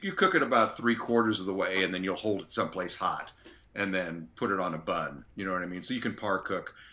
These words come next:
pasta. Pasta is a great example. When you par cook, cook pasta for a restaurant setting, you kind of boil it three quarters of the way, you put it in cold water, and then you kind of bundle it up into little packages, and you just flash boil it real quick to order. So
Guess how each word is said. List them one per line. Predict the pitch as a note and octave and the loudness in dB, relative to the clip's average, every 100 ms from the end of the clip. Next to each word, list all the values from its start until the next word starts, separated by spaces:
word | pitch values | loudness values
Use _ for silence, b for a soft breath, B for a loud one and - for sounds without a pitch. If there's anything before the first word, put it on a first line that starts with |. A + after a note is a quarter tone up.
| B | B
pasta. | - G#2+ A2 - | 2 4 4 2
Pasta | G#2 A2+ G#2+ G2 | 2 2 2 0
is | E2 | -6
a | |
great | - E2+ | -6 -6
example. | D#2+ D#2+ - | -6 -8 -8
When | F2 | -10
you | F2+ | -6
par | G2+ F#2 | -4 -4
cook, | F#2+ - _ - | -4 -8 _ -8
cook | G#2 - | -8 -4
pasta | F2+ F2+ - F#2 F2+ B B - | -2 -2 -2 -2 -2 B B -4
for | G2 | -2
a | |
restaurant | F2+ F2+ F#2+ F2 | 0 -2 -2 -4
setting, | - F2+ E2+ | -4 -6 -6
you | F2 | -8
kind | F#2+ F2 | -6 -6
of | D#2+ | -4
boil | F2+ F2+ F2 | -4 -4 -4
it | F2+ | -6
three | - F2+ | -6 -6
quarters | - F2+ F2 E2 | -4 -6 -6 -6
of | |
the | E2 | -6
way, | E2 | -6
you | E2 | -6
put | - E2 | -8 -10
it | D#2 | -10
in | |
cold | D#2 F2+ D#2+ | -8 -8 -6
water, | E2 E2 D#2+ | -4 -4 -4
and | D#2 D#2 | -6 -6
then | D#2+ | -8
you | D2 C#2+ b b b | -10 -12 b b b
kind | - E2 | -6 -4
of | D2+ - | -6 -4
bundle | F#2 E2+ F2 | -4 -2 -6
it | E2+ | -6
up | - | -8
into | D#2+ | -8
little | D#2 | -10
packages, | D2+ D#2+ D#2+ D#2+ D#2+ D2+ | -6 -6 -6 -8 -10 -10
and | D2+ | -12
you | |
just | D2 - - | -10 -12 -10
flash | E2+ D#2 - - | -8 -8 -10 -10
boil | E2 E2 | -8 -8
it | D#2+ | -10
real | D#2+ | -12
quick | D#2 D#2+ D#2 | -12 -12 -12
to | - | -14
order. | C#2+ C#2 B1+ | -14 -14 -14
So | - - D2 | -10 -8 -8